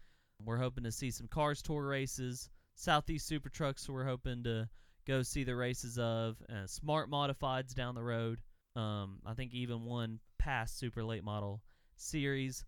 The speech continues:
Go to your local tracks. If you don't know where they are, look 'em up.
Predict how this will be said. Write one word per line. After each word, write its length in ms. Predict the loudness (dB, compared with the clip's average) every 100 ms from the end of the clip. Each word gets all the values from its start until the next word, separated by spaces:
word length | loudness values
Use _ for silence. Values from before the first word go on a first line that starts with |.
| -14 _ _ 0
Go 140 | 4
to 60 | 4
your 140 | 4
local 260 | 2 2 0
tracks. 440 | 4 4 4 -2
If 160 | -4 -2
you 60 | 2
don't 180 | 2
know 120 | 2 2
where 140 | 2
they 120 | 4
are, 300 | 4 4 2 -4 0
look 240 | 0 2
'em 140 | 2
up. 240 | 2 2